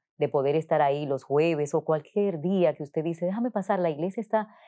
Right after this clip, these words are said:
Jesús está ahí en el sagrario", como en todos los sagrarios del mundo. Está vivo, Él está real, Él está resucitado ahí en el Santísimo.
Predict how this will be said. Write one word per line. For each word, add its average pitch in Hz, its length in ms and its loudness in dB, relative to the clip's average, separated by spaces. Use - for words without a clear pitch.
Jesús 185 300 0
está 233 220 2
ahí 226 220 2
en 180 100 0
el 160 100 -4
sagrario", 160 480 -2
como 156 220 -2
en 143 100 -8
todos 214 240 2
los 220 120 -2
sagrarios 185 440 0
del 151 140 2
mundo. 151 400 -2
Está 214 320 2
vivo, 175 440 0
Él 175 160 4
está 220 260 0
real, 175 640 2
Él 175 120 0
está 240 220 0
resucitado 220 840 0
ahí 185 340 4
en 160 80 0
el 156 120 -4
Santísimo. 147 560 -6